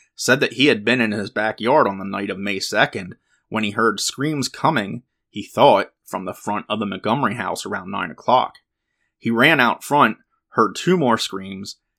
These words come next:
and then the Montgomery's car drove off hurriedly. Another neighbor named Lewis Wagner testified at Thomas's trial to the same, though he thought the screaming was a bit later,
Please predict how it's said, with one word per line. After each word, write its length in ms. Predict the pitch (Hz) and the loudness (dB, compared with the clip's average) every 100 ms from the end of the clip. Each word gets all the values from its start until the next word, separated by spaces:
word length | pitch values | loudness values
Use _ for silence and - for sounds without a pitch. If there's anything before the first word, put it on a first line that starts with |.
| _ | _
and 80 | 123 | 0
then 140 | 113 | 2
the 80 | 117 | 2
Montgomery's 560 | 104 101 110 110 95 - | 0 0 0 0 -4 -8
car 320 | - 135 131 | 0 2 2
drove 340 | 104 104 101 | 0 -2 0
off 180 | 101 92 | 0 -2
hurriedly. 640 | - 127 98 - 57 58 - _ _ _ _ _ _ _ _ _ _ _ | 2 2 2 -4 -10 -12 -14 _ _ _ _ _ _ _ _ _ _ _
Another 360 | 123 123 170 196 | 2 6 8 8
neighbor 380 | 123 113 113 113 | 6 4 4 4
named 280 | 110 104 | 2 -4
Lewis 340 | 107 113 107 - | -2 0 0 0
Wagner 420 | 107 123 139 101 | 2 4 4 -2
testified 680 | - 110 - - - 101 98 | -2 -4 -4 -4 0 0 0
at 120 | - | -2
Thomas's 500 | 113 113 113 104 - | 0 2 0 -4 -8
trial 400 | - 107 107 98 | -2 0 0 -2
to 120 | 95 | -8
the 120 | 80 | -10
same, 480 | - 107 147 104 101 _ _ _ _ _ | -6 -4 -4 -6 -10 _ _ _ _ _
though 140 | 104 | -8
he 180 | 101 165 | 0 0
thought 300 | 202 107 95 | 0 -2 -4
the 60 | - | -6
screaming 500 | - 120 113 107 98 | -6 -4 -2 -4 -6
was 160 | 98 | -10
a 60 | - | -10
bit 240 | - 104 - | -8 -8 -4
later, 420 | 107 135 80 | -2 0 -2